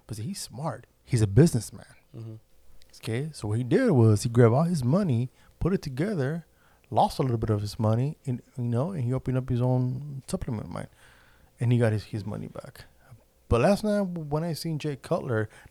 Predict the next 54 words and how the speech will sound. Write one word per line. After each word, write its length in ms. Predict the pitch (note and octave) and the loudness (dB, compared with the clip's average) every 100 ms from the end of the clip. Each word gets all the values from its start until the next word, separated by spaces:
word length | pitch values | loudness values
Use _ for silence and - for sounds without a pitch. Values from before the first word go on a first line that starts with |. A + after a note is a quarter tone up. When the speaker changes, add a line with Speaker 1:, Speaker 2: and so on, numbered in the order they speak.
| - | 2
Speaker 1:
not 160 | D#3+ | 2
the 80 | - | 4
football 440 | - F#3 - F#2+ - | 6 6 8 4 2
player, 280 | - A2 A2+ | -2 -2 -4
Jay 120 | - B2+ | 0 0
Speaker 2:
Mm-hmm. 80 | |
Speaker 1:
Cutler, 380 | A#2 C3 - G#2 - | 0 -2 -2 -10 -6
I 100 | A#2+ | -2
F 100 | B2+ | -2
B 60 | B2 | -2
B 140 | B2 | -2
pro 200 | A#2+ A#2+ | 0 0
bodybuilder 440 | A2+ A2+ A2+ A#2 A#2 | 2 0 0 -2 -4
Jay 120 | - | -10
Cutler, 360 | - - - - - - - - - _ _ _ _ _ | -10 -12 -12 -16 -20 -20 -20 -20 -20 _ _ _ _ _
he 140 | - | -2
looked 220 | C4+ C#4 | 0 0
good. 260 | C4 C4 G#2+ | 0 0 -2
<laughs> 40 | - - - - - - - - - - - - - | -8 -20 -20 -20 -14 -12 -8 -6 -6 -10 -20 -12 -2
He 80 | F#3+ | -2
looked 160 | G3 | 2
normal 340 | G#2+ A3 C#3+ G2+ | 2 4 2 0
to 60 | |
me. 220 | G#2+ - - - | -6 -14 -18 -8
Speaker 2:
Where'd 160 | D3+ | -6
you 60 | E3+ | -4
see 160 | F3+ C4+ | -6 -4
him 160 | B3+ | -4
at? 220 | D#3 G#2 - _ _ - B3+ F#3+ C3+ - | -4 -6 -12 _ _ -20 -18 -18 -16 -12
Speaker 1:
Just 180 | F#3 | -8
on 60 | F3 | -8
T 200 | - C3 | -4 -4
V. 220 | A2 E3 F#3 | -4 -6 -6
Speaker 2:
Oh, 100 | E3+ D#3 | -4 -4
on 60 | A#2+ | -4
T 140 | - | -10
V. 120 | C#3+ | -8
Speaker 1:
Yeah, 560 | F#3+ A3+ A3 F3 C3+ A2+ | 2 8 10 10 8 6
yeah, 280 | A#2+ A#2 G#2+ | 2 2 2
Speaker 2:
No, 80 | D#3+ | 2
I 80 | G3+ | 2
Speaker 1:
ju-, 40 | G3+ | 4
Speaker 2:
know. 80 | F#3+ | 4
Speaker 1:
just 60 | |
Speaker 2:
We've 120 | F3+ D#3+ | 2 2
Speaker 1:
on 40 | |
Speaker 2:
met 120 | E3 | 2
Speaker 1:
T 20 | |
V. 40 | F3 | 4
Speaker 2:
him 40 | |
before. 400 | C3+ B2 A#2 A#2+ B2+ - - _ | 0 -4 -6 -6 -8 -18 -20 _
Speaker 1:
Yeah, 500 | - C3+ D3+ D3+ A#2+ A2+ | -2 6 6 6 4 0
I, 100 | C3 | 0
uh, 220 | C3 B2 | -2 -4